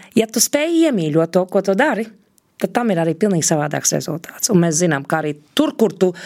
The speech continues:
tev liekas, ka tu esi ļoti spējīgs, tajā brīdī, kad tev pazūd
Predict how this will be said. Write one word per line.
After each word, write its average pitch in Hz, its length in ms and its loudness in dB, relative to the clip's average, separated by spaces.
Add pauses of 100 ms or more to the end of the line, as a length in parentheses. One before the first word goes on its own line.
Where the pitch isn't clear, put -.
(180)
tev 202 160 -2
liekas, 196 400 -2
ka 160 100 -2
tu 165 140 2
esi 151 140 -4
ļoti 147 240 0
spējīgs, 247 640 -2
tajā 175 240 0
brīdī, 147 260 0
kad 156 160 -4
tev 170 160 0 (160)
pazūd 156 480 -4